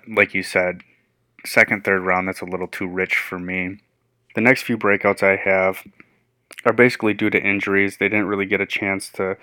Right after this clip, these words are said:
show their full potential. Ian Anderson, Sixto Sanchez,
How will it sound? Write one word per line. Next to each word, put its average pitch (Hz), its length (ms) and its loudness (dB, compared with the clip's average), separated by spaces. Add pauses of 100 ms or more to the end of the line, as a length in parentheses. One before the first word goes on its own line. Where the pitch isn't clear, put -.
(180)
show 104 240 4
their 98 120 2
full 95 220 -2
potential. 90 640 -2 (340)
Ian 107 220 4
Anderson, 92 580 0
Sixto - 400 -8
Sanchez, 90 680 -4